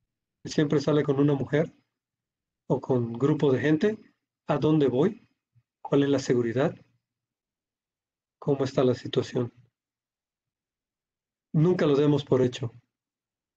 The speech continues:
Muy pocos lugares ahora en el país en el que puedo ir y pensar, y no pensar a dónde voy. Especialmente si,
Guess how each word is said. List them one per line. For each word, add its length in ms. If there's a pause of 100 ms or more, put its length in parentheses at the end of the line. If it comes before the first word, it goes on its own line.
(160)
Muy 380
pocos 340
lugares 400
ahora 140
en 80
el 120
país 300
en 100
el 100
que 120
puedo 540 (920)
ir 260
y 100
pensar, 600
y 120
no 160
pensar 360
a 40
dónde 260
voy. 220 (960)
Especialmente 680
si, 460